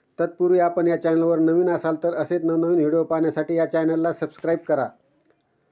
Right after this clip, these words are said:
छत्रपती संभाजीनगर, पोषण आहाराची देयके दिली नसल्याने पुरवठादारांनी आहारच बंद केला आहे. त्यामुळे आयटेकतर्फे सतरा सप्टेंबर हैदराबाद मुक्ती संग्राम दिनापासून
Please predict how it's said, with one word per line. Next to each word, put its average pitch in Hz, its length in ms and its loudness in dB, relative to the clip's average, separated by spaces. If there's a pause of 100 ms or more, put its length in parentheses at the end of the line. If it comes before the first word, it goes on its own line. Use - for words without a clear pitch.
(600)
छत्रपती 170 540 -2
संभाजीनगर, 170 720 2
पोषण 170 420 -2
आहाराची 170 440 2
देयके 170 440 0
दिली 165 260 0
नसल्याने 180 520 2 (360)
पुरवठादारांनी 175 720 2
आहारच 165 380 0
बंद 170 220 2
केला 165 300 0
आहे. 143 220 0 (380)
त्यामुळे 185 360 4
आयटेकतर्फे 170 720 0
सतरा 170 300 -2
सप्टेंबर 170 500 0 (100)
हैदराबाद 165 520 0
मुक्ती 165 300 -2
संग्राम 170 380 0
दिनापासून 170 600 0